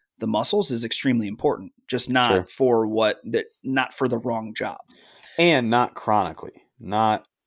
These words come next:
Speaker 2: every single second of every
Speaker 1: Like,
Speaker 2: single
Speaker 1: your
Speaker 2: day.
Speaker 1: six pack, if you got a six pack, that's because you do trunk flexion. Guess
Speaker 2: Yeah,
Speaker 1: what
Speaker 2: right.
Speaker 1: trunk flexion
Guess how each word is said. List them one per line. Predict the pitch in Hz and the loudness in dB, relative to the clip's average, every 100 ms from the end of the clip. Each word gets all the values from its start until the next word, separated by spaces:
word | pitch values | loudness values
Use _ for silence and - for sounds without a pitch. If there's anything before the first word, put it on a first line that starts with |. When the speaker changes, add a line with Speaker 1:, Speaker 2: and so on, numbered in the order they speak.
| - | -4
Speaker 2:
every | 101 95 98 | -2 -2 -2
single | 90 90 87 85 82 | -2 -2 -2 -4 -2
second | - 85 - 82 | -2 -4 -6 -12
of | 80 82 | -12 -12
every | 82 | -8
Speaker 1:
Like, | - | -4
Speaker 2:
single | 110 - | -4 -2
Speaker 1:
your | 147 | 0
Speaker 2:
day. | 156 | 0
Speaker 1:
six | 190 - | 0 -2
pack, | - 107 98 | 2 2 2
if | 117 | -2
you | 190 | 2
got | 214 | 2
a | |
six | - 202 | 2 -2
pack, | - 131 120 | 0 2 2
that's | 131 - | 0 0
because | 170 170 160 131 | -2 2 0 2
you | 143 | 0
do | 120 127 | 0 0
trunk | 127 - 113 - | 0 -2 -6 -4
flexion. | - 175 - - - _ _ _ _ _ - | -2 -2 -2 -6 -14 _ _ _ _ _ -6
Guess | 131 143 | 2 2
Speaker 2:
Yeah, | 160 | 4
Speaker 1:
what | 165 | 2
Speaker 2:
right. | - | 2
Speaker 1:
trunk | 156 156 | 2 0
flexion | - 135 135 - 139 120 | 0 0 2 2 0 0